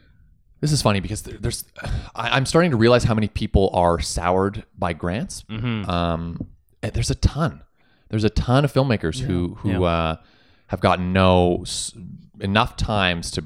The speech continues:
Speaker 1: to break
Speaker 2: For sure.
Speaker 1: to break their spirit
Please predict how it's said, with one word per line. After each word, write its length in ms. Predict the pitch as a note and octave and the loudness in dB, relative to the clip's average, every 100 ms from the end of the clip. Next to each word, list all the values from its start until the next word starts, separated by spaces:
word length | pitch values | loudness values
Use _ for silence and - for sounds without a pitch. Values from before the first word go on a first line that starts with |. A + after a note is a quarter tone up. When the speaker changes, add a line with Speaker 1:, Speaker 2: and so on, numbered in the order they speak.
| - | -8
Speaker 1:
to 100 | - | -10
break 640 | D2 E2+ F2 D#2+ - - _ _ | -2 2 2 0 -6 -18 _ _
Speaker 2:
For 160 | - G2+ | -12 -8
sure. 240 | A2 A2+ - - _ - | -8 -10 -14 -20 _ -8
Speaker 1:
to 80 | |
break 320 | D#2+ D2+ E2 - | -4 0 0 0
their 120 | D#2 | -4
spirit 420 | - D#2 D#2 - | -4 -6 -6 -8